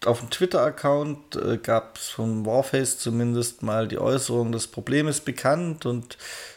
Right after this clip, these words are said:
bitte nicht deinstallieren, weil ihr könnt's auch nicht wieder installieren. Es ist auch aus den Bibliotheken weg. Und da, da hab ich mir noch gedacht, ja gut, verrückter Fehler, Microsoft hat's mal wieder geschafft,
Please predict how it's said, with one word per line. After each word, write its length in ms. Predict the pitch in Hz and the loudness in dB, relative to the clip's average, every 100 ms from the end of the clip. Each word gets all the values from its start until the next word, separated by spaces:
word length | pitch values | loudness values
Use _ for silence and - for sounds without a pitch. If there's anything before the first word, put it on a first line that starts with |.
| - _ _ | -20 _ _
bitte 220 | 156 156 | 2 2
nicht 300 | 156 151 - | 0 -2 0
deinstallieren, 720 | 143 139 139 - 123 156 170 143 | 2 2 0 0 2 4 4 4
weil 120 | 127 | 2
ihr 160 | 113 - | 2 -4
könnt's 460 | - 147 202 - | 2 2 2 -2
auch 260 | - 113 98 | 2 2 4
nicht 300 | 113 - 147 | 0 -2 -2
wieder 240 | 226 226 | 2 2
installieren. 560 | 120 - - 113 113 113 | 2 -2 0 0 0 0
Es 120 | 123 | -2
ist 160 | 143 104 | 0 2
auch 140 | 120 | 2
aus 160 | - - | 2 0
den 180 | 110 | 0
Bibliotheken 800 | 110 120 110 113 - 165 190 160 | 0 -2 0 -2 2 0 2 -2
weg. 280 | - - - - - - - - _ | -4 -8 -12 -14 -12 -12 -16 -20 _
Und 500 | 123 127 123 - - - - _ _ _ | 0 0 -2 -10 -14 -14 -20 _ _ _
da, 840 | 110 117 151 180 170 156 120 113 - | 2 4 4 2 2 0 0 -2 -6
da 160 | - - | -8 -2
hab 120 | 123 | 2
ich 180 | 175 170 | 2 2
mir 100 | 170 | 2
noch 220 | 165 - | 2 0
gedacht, 420 | 127 127 139 - | 0 2 2 0
ja 160 | 135 135 | 2 2
gut, 500 | 135 156 160 - - - - - - _ | 2 2 0 0 -12 -10 -12 -12 -18 _
verrückter 520 | - 151 180 175 151 | 0 2 2 2 0
Fehler, 340 | - 165 165 | 2 4 4
Microsoft 580 | 151 135 131 139 131 120 | 4 2 0 -2 -4 0
hat's 200 | 127 - | -2 0
mal 180 | 127 123 | 0 2
wieder 140 | 120 | 2
geschafft, 580 | 113 110 123 160 160 - | 2 0 2 2 0 -8